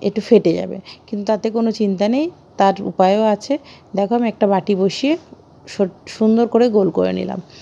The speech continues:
এতে কিন্তু আরও সুন্দর করে তোমাদের দেখিয়ে দিচ্ছি কীভাবে লুচিটা আমি বেলেছিলাম।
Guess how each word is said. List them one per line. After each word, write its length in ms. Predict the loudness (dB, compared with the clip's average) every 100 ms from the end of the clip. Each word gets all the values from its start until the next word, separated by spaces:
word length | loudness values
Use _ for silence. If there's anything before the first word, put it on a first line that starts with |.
| -20 -20 -2
এতে 180 | 0 2
কিন্তু 320 | 0 0 0
আরও 220 | 0 0
সুন্দর 360 | -2 0 0 0
করে 140 | -2
তোমাদের 320 | -2 -2 -2 -2
দেখিয়ে 280 | -2 0
দিচ্ছি 200 | -2 -2
কীভাবে 360 | 0 0 2 0
লুচিটা 360 | -2 -2 -2 0
আমি 100 | 0
বেলেছিলাম। 520 | 0 -2 -2 -2